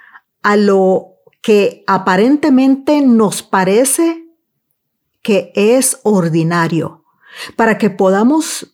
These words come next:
buscando encontrar lo divino. Lo divino en, en ese matrimonio que tal vez en este momento no está yendo tan bien.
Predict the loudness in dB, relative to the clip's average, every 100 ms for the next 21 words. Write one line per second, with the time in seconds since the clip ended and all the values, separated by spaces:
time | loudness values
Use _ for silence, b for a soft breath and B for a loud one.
0 | _ -4 0 -2 -2 -10 _ -2 0 2
1 | 2 2 2 0 -2 -2 -2 0 0 0
2 | 0 -2 -2 0 0 -2 -6 -4 -2 0
3 | 0 0 0 0 0 0 -2 -4 B B
4 | B 0 2 2 2 2 2 2 0 2
5 | 2 0 -2 -2 0 0 0 0 -2 -6
6 | -8 _ -2 0 2 0 0 0 0 0
7 | 0 0 0 -2 -4 -4 -2 -2 -2 -2
8 | -4 -2 -2 0 -2 -2 0 0 0 0
9 | -2 -4 -2 -2 -2 -2 -2 -2 -2 -4
10 | -4 -2 -2 -2 -2 -4